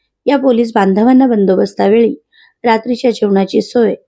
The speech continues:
दरवर्षी क्लबच्या माध्यमातून केली जाते, अशी माहिती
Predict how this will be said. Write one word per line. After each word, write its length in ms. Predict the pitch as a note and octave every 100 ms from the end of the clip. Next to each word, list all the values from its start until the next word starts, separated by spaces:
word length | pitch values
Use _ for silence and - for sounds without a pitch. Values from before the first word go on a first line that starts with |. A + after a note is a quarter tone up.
| -
दरवर्षी 480 | A#3+ C4 C4 A#3 C4
क्लबच्या 440 | A3 F#3+ - A#3+
माध्यमातून 540 | G#3+ F3+ G3+ G#3+ C4
केली 320 | C4 A3 G3 F#3+
जाते, 480 | G3 - - - _ _ _ _ _
अशी 220 | G3+ -
माहिती 540 | G#3 G#3 A#3 - -